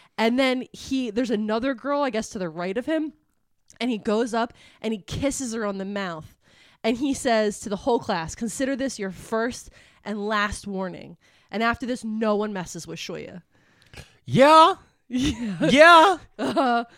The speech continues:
Speaker 2: Yeah.
Speaker 1: crazy.
Speaker 2: Yeah.
Speaker 1: Um, so there's some, like, weird pseudo relationship that's happening between her and him. And she's still the whole time going with the overhyped teacher to, over to Naoku's house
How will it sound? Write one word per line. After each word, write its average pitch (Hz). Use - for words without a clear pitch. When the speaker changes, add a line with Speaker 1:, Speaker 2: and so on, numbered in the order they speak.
Speaker 2:
Yeah. 320
Speaker 1:
crazy. 233
Speaker 2:
Yeah. 330
Speaker 1:
Um, 240
so 294
there's 320
some, 403
like, 392
weird 302
pseudo 277
relationship 240
that's 214
happening 220
between 208
her 214
and 208
him. 202
And 226
she's -
still 320
the 311
whole 285
time 247
going 233
with 220
the -
overhyped 208
teacher 247
to, 226
over 202
to 196
Naoku's 202
house 269